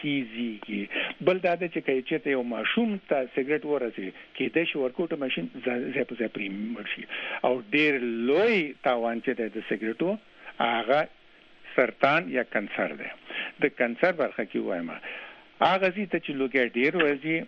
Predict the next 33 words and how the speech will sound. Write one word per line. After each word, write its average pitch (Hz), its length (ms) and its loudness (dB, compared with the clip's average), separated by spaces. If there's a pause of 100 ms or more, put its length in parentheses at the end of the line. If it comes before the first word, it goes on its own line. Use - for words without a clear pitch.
(120)
مغز 135 280 2 (240)
ډېر 170 140 4 (120)
په 139 80 2
کنسر 127 380 0
یا 135 60 2
په 127 180 -4
سرطان 120 360 2
اخته 95 240 -6
کېږي. 82 320 -8 (100)
نو 135 160 -2 (520)
کوم 180 180 0
ځای 170 120 -2
ته 143 140 0
ډېر 139 280 2
لوګی 175 220 2 (100)
ورځي؟ 180 300 0 (640)
سږي 127 280 2
ته 113 80 -2
د 110 100 -6
انسان. 101 420 -4 (380)
کله 170 160 6
چې 147 140 -4 (160)
سږي 160 260 0
ته 143 60 2
انسان، 123 340 2 (100)
آه، 135 800 4
لوګی 143 380 2
ورغی، 160 340 2 (160)
نو 143 100 -2 (100)
هلته 131 180 0
کنسر 113 380 0
پیدا 95 280 -4
کېږي. - 240 -10